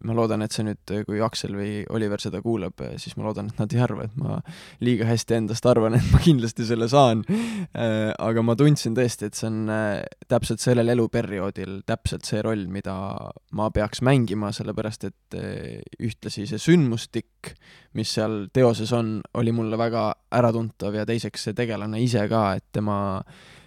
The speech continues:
mingid iseloomujooned, no ütleme nii, et ma sain tegelikult enda pealt mängida, et mul ei olnud raske teda mõista ja läbi selle rolli ma sain tegelikult väga palju, äh, enesele teraapiat teha,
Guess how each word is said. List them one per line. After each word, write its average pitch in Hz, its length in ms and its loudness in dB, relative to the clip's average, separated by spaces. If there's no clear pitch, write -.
mingid 120 340 8
iseloomujooned, 110 720 4
no 139 140 8
ütleme 147 300 10
nii, 139 80 10
et - 20 2
ma 131 80 6
sain 139 160 10
tegelikult 123 340 6
enda 113 220 8
pealt 85 180 0
mängida, 104 380 2
et - 80 -4
mul 107 100 4
ei 117 80 8
olnud 113 220 6
raske - 320 4
teda 107 160 0
mõista 135 400 8
ja 110 200 2
läbi 113 220 2
selle 117 180 4
rolli 113 240 4
ma 95 140 0
sain 110 180 0
tegelikult 107 300 -2
väga 104 180 0
palju, 101 360 -2
äh, - 300 -4
enesele 107 440 2
teraapiat 113 460 0
teha, 113 200 2